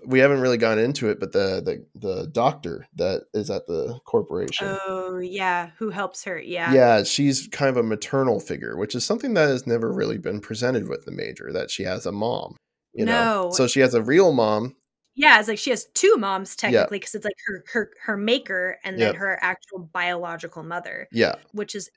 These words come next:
Speaker 2: very interesting
Speaker 1: So
Speaker 2: concept.
Speaker 1: maybe it's shown up in other media, uh, of Ghost in the Shell. I haven't seen everything, but I just haven't seen much in the way of, you know, that matronly figure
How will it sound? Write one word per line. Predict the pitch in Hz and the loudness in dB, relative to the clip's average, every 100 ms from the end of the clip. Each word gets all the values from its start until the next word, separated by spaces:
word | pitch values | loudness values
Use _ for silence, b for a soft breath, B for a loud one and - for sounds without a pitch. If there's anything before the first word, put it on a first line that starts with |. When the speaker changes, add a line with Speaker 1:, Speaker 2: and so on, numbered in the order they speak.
| _ - | _ -2
Speaker 2:
very | 392 277 | 0 2
interesting | 190 - 180 185 | -2 -8 -10 -4
Speaker 1:
So | 180 131 | 2 2
Speaker 2:
concept. | 123 - 156 - - | 2 -8 -12 -12 -2
Speaker 1:
maybe | 131 165 185 | 4 6 6
it's | 165 | 0
shown | - 143 139 | 2 2 2
up | 135 | 2
in | 120 | 2
other | 107 107 | 2 2
media, | 101 104 104 101 104 101 | 0 0 2 2 4 2
uh, | 87 107 104 110 | 0 -2 -2 -2
of | 107 | 0
Ghost | 104 104 - | 0 -2 -4
in | |
the | |
Shell. | 104 110 101 | -2 2 2
I | 98 | 0
haven't | 95 92 | -4 -8
seen | - 101 | -8 -6
everything, | 95 92 95 95 98 - | -6 -6 -4 -4 -4 -6
but | 95 92 104 - | -2 0 -2 -4
I | 101 | -4
just | 101 107 | -2 -2
haven't | 113 101 95 | 0 -2 -4
seen | - 113 104 98 | -6 -4 -4 -4
much | 95 95 - | -2 -2 -4
in | - 95 | -6 -6
the | 92 | -6
way | 92 104 92 | -4 -4 -6
of, | - 90 98 - 95 | -6 -6 -6 -8 -8
you | 98 | -6
know, | 90 | -4
that | 95 92 - | -4 -6 -2
matronly | 104 101 - 92 90 - | -2 -2 -6 -8 -8 -8
figure | - 85 73 - | -6 -6 -4 -8